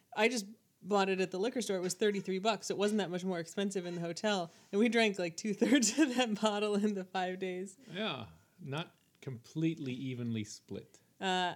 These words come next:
Speaker 1: no. I, G R Mom is, uh, lightweight compared to G R Dad.
Speaker 2: You were that night.
Speaker 1: Yeah, and, uh, it is so fantastically good. And we just drank it, like, in a glass by itself. It was delicious. And so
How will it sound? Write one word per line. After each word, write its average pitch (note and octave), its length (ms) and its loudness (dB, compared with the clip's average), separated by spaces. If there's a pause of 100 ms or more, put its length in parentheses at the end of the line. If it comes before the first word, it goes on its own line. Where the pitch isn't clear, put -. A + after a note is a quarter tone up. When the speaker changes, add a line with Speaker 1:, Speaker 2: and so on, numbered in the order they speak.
(120)
Speaker 1:
no. E3+ 240 -12 (640)
I, F3 220 -6 (160)
G F#3+ 220 0
R G3 100 6
Mom F3+ 320 4
is, E3+ 340 -2
uh, D#3 320 0
lightweight E3 440 2
compared E3+ 320 -6
to D#3+ 80 -16
G E3 140 -6
R D#3 60 -8
Dad. - 320 -10 (500)
Speaker 2:
You G2 160 -6
were B2 460 -2 (240)
that A#2 200 -4
night. F#2+ 280 -12
Speaker 1:
Yeah, G#2 240 0 (220)
and, F3+ 420 -4
uh, E3+ 360 -6 (180)
it A3 160 8
is G3 380 4 (100)
so A3+ 320 2
fantastically G3 640 0
good. G3+ 240 2
And G3 100 0
we B3 100 2
just A#3+ 200 -2
drank G#3+ 280 2
it, - 140 -4
like, F3 220 -4
in G#3 100 0
a G3+ 60 0
glass F3+ 480 -4 (340)
by F#3 140 0
itself. E3+ 420 -4 (220)
It F#3+ 120 2
was E3+ 200 -2
delicious. E3 680 -6
And E3 300 -8
so D#3+ 320 -4